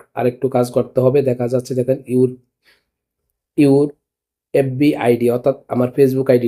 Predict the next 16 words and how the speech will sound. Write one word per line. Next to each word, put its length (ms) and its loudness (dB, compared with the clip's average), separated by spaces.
এখানে 220 -2
আমি 180 2
কি 120 -8
করব, 160 -2
এখানে 280 -2
ডি-, 160 -4
আমি 120 -4
ডিলিট 240 -4
করে 180 0
দিচ্ছি। 280 -4
দেখেন 260 -4
ডিলিট 300 0
করে 160 4
দিয়ে 160 0
আমি 160 2
আমার 200 0